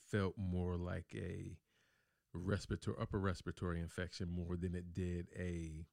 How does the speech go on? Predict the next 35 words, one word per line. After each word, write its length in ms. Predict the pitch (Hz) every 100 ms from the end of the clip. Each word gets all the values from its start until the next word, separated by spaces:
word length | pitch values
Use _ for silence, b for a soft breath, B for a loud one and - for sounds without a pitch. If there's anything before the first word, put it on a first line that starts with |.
| _ _ _ _ _ _ _ _ _ B B B B B B
um, 480 | 104 - 117 98 82
flu 500 | - 110 104 98 92
or 300 | 92 85 90 -
anything 420 | 90 90 87 82
like 160 | 80 80
that. 220 | 92 82 -
So 460 | - 104 90 85 78 _ _ b b b b
I, 220 | - 92
uh, 360 | 92 82 82 98 98 _ _ _ _ _ _ _ - _ _ -
you 160 | 131 147
know, 180 | 104 107
just 240 | 107 104 - - - 113 104 -
did 160 | 85 85
what 160 | 90
I 60 | 95
was 100 | 90
supposed 260 | - 90 -
to 60 |
do. 320 | 95 92 90 92
Is, 120 | 90 - B B B B
you 140 | 113 90
know, 60 | - - -
if 220 | - -
I 40 |
had 160 | 104 95
a 40 | 90
cold 520 | - 101 95 98 92
or 140 | 90
anything 360 | 90 90 98 90
like 180 | 87 85
that, 180 | 92
I, 220 | 87 87 90 -
you 160 | 127 117
know, 240 | 101 104 - 139 - _ -
fluids, 760 | - 90 85 90 87 87 82